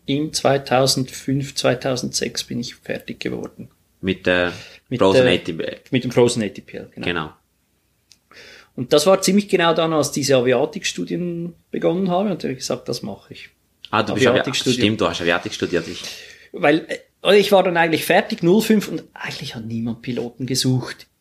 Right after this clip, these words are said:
Speaker 1: im Großraum Schweiz.
Speaker 2: Ja.
Speaker 1: Wenn du weitergegangen wärst, wär's schon gegangen, aber ich hab gesagt, ich hab's eigentlich nicht brisant, ich
Speaker 2: Mhm.
Speaker 1: fang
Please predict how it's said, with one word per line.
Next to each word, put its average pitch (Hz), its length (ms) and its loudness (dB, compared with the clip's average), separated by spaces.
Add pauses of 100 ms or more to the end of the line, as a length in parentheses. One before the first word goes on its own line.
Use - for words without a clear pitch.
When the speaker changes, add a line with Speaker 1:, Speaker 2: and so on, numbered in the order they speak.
(260)
Speaker 1:
im 120 220 -6
Großraum 127 600 4
Schweiz. - 640 -4 (100)
Speaker 2:
Ja. - 100 -4
Speaker 1:
Wenn 107 40 -2
du 117 80 -2
weitergegangen 151 600 4
wärst, 139 260 4
wär's 127 220 2
schon 143 220 2
gegangen, 139 580 0
aber 123 180 -4
ich 120 140 -2
hab 120 180 0
gesagt, - 340 0
ich - 140 -4
hab's 120 180 -2
eigentlich 113 320 -4
nicht 117 220 -4
brisant, 220 540 0
ich - 160 -8
Speaker 2:
Mhm. 90 140 -14
Speaker 1:
fang 117 340 -2